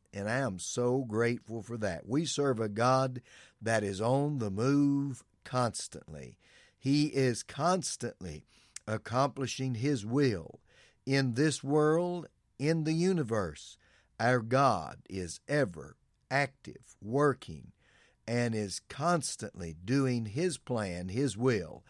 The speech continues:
And we want you to stay with us here. We'll show you proof of that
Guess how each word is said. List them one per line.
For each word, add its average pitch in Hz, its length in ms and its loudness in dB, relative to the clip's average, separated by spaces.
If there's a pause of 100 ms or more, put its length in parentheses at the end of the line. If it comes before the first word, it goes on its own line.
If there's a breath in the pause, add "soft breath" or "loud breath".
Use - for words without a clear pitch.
(420 soft breath)
And 82 220 -8
we 135 220 4
want 135 280 0
you 131 160 2
to 110 80 -2
stay 123 380 -2
with 113 280 0
us 110 200 -6
here. 113 240 0
We'll 139 300 -2
show 139 320 -2
you 135 200 4
proof 135 340 -2
of 113 180 -6
that 104 380 0